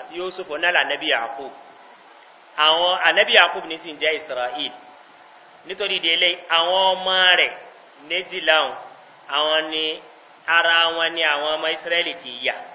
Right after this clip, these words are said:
Ni wọ́n fi ń pè wọ́n ní Banu Israel. Nítorí ìdí eléyìí, ńgbà Ànábì, ah, ah, Yusuf alayhi salatu wassalam, tọ́lọ̀ ń fún un ní ìsẹ̀mí ṣe lórí ilẹ̀ nílẹ̀ Egypt,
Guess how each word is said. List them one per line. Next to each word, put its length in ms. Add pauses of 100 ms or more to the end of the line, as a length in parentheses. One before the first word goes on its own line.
(400)
Ni 140
wọ́n 120
fi 80
ń 40
pè 100
wọ́n 180
ní 80
Banu 240
Israel. 580 (420)
Nítorí 300
ìdí 100
eléyìí, 200
ńgbà 140
Ànábì, 360 (1400)
ah, 320
ah, 540
Yusuf 580 (140)
alayhi 320
salatu 400
wassalam, 540 (880)
tọ́lọ̀ 280
ń 120
fún 200
un 160
ní 340 (760)
ìsẹ̀mí 600 (120)
ṣe 220
lórí 420
ilẹ̀ 280 (680)
nílẹ̀ 360 (100)
Egypt, 380